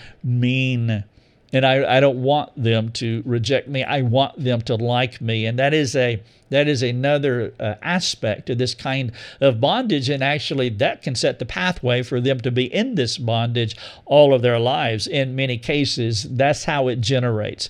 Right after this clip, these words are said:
That's how it begins when kids are in homes like this, where they are not shepherded, uh, but through cruel means, they are,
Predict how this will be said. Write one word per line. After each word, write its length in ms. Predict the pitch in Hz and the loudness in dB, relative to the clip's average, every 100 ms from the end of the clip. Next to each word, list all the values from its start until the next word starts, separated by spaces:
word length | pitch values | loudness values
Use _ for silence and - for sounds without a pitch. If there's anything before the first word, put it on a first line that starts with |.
| - - | -12 -2
That's 260 | 139 143 - | 2 2 0
how 260 | 147 139 | 0 0
it 120 | 131 131 | 0 0
begins 560 | 120 113 117 110 113 | 0 2 0 0 -2
when 160 | 120 113 | -4 -4
kids 380 | - 139 139 - | 0 2 2 -2
are 100 | - | -2
in 220 | 123 117 | -2 -2
homes 840 | 113 - 185 135 104 117 143 - - - - | -6 -2 0 0 -2 -6 -8 -10 -12 -20 -14
like 380 | 127 139 147 147 | -2 0 0 0
this, 480 | 120 135 104 117 - | 0 2 2 0 0
where 160 | 139 139 | 2 4
they 160 | 156 | 4
are 140 | 156 156 | 4 2
not 320 | 180 190 - | 0 -2 -4
shepherded, 1000 | - - - 202 - 110 92 92 151 131 - - - - | -6 -4 0 0 0 -2 0 -2 -2 -4 -10 -20 -20 -6
uh, 220 | 135 123 143 | 0 0 0
but 440 | 117 135 - - | 2 2 2 -4
through 240 | 143 139 | -2 -2
cruel 520 | - - 202 196 196 185 | -2 -4 4 8 8 6
means, 720 | 151 151 120 107 - - - | 2 2 2 0 -4 -8 -6
they 340 | 127 127 131 | 0 0 2
are, 160 | 120 | 0